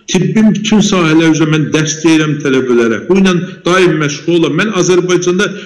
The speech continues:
bütün aclıq aksiyalarına rəhbərlik eləmişəm. Qəzet redaktorlarının ən çətin zamanlarda, onda siz başqa işlərlə məşğul idiniz. Həmin tarixlərdə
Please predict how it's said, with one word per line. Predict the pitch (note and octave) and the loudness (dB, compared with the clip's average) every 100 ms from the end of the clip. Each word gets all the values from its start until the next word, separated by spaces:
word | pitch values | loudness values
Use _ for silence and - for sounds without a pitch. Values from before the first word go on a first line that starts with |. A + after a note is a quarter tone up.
| - | -6
bütün | F3+ - C4 | -4 0 0
aclıq | A3+ F#3+ D#3 G3 F3+ | 2 -2 -4 -6 -6
aksiyalarına | - F3+ E3+ E3+ F3 E3 | -8 -8 -6 -4 -2 -2
rəhbərlik | D3 - E3 E3 F3 | -4 -6 -4 0 0
eləmişəm. | F3 D3+ F3 C3 | 0 -4 -6 -6
Qəzet | C#3+ C#3+ E3 F#3 F#3 | -2 0 2 0 2
redaktorlarının | F3 E3+ D#3 - E3 D#3 D3+ D3+ - - - A3 | 0 0 -6 -6 -4 -4 -4 -6 -8 -14 -4 0
ən | B3 A3 | 2 0
çətin | - F3+ - F3+ | -2 -2 0 -2
zamanlarda, | C#3 D3+ D3+ D3+ C#3+ C3+ C#3+ C3 | 0 -2 0 0 -2 -2 -4 -4
onda | E3+ F3+ G3+ | -4 -4 -4
siz | - A#3 F3+ - - - | -4 -4 -4 -10 -20 -6
başqa | F3+ - - | -4 -4 -4
işlərlə | G#3+ - G3 F3 | -6 -4 -4 -4
məşğul | C#3+ C3 C3 - G#2+ | -4 -6 -8 -8 -6
idiniz. | F2 - - - _ _ _ _ _ _ | -6 -12 -18 -20 _ _ _ _ _ _
Həmin | D3+ F#3 A3+ | -2 0 0
tarixlərdə | G3+ F#3+ F3+ F3+ F3+ F3+ F#3+ | -2 -2 0 0 0 -2 -2